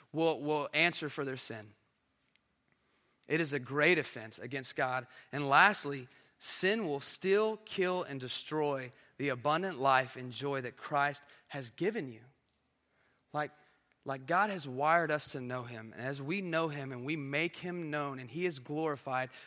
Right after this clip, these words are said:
we receive abundant life. Like, there is nothing else that is gonna satisfy your soul. All, all sin is this, right? All we've done is we've said, "Jesus is not better." I love that we sang that song.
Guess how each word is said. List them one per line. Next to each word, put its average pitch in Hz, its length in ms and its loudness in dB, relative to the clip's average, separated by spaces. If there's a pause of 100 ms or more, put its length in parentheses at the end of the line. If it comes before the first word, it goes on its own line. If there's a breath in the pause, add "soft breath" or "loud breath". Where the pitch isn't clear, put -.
(120 loud breath)
we 165 220 -2
receive 170 640 -2
abundant 131 500 -2
life. 120 340 -2 (480 soft breath)
Like, 135 120 -2
there 220 160 4
is 143 160 -2
nothing 208 600 0
else 165 260 2
that 147 160 -6
is 131 100 -6
gonna 143 160 -4
satisfy 156 680 2
your 147 160 -4
soul. 127 400 -6 (260 loud breath)
All, 202 380 4
all 214 200 8
sin 220 300 2
is 139 160 -2
this, 143 320 0
right? 165 320 6 (400 soft breath)
All 202 260 8
we've 240 200 0
done 185 220 8
is 151 140 0
we've 165 220 2
said, 160 340 4 (520 soft breath)
"Jesus 208 580 0
is 147 140 -4
not 175 280 6
better." 143 320 8
I 147 100 6
love 180 260 6
that 180 80 -4
we 175 80 0
sang 165 260 -2
that 147 140 -4
song. 113 320 -4